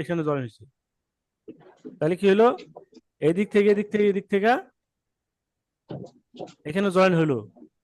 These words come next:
হয়েছে? হ্যাঁ?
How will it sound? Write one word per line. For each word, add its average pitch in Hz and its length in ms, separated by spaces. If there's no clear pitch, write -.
হয়েছে? 196 260
হ্যাঁ? 180 260